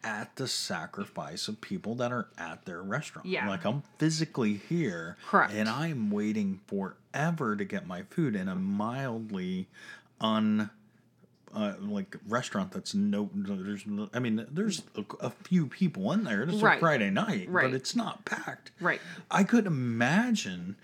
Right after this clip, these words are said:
Speaker 1: what would happen if every table in the restaurant was full and they're trying to do that.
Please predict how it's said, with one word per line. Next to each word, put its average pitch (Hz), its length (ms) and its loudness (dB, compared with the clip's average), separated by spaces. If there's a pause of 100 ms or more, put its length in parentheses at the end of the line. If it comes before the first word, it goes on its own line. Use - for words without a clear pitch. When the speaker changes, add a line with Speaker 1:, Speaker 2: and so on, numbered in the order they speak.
(160)
Speaker 1:
what 139 200 2
would 135 120 0
happen 170 340 4
if - 140 0
every 131 280 0
table 127 360 2
in 123 60 -2
the 120 60 0
restaurant 160 380 2
was 123 140 -4
full 269 420 -8 (380)
and 123 160 4
they're 113 120 4
trying 104 280 0
to 95 80 2
do 85 180 -6
that. - 260 -14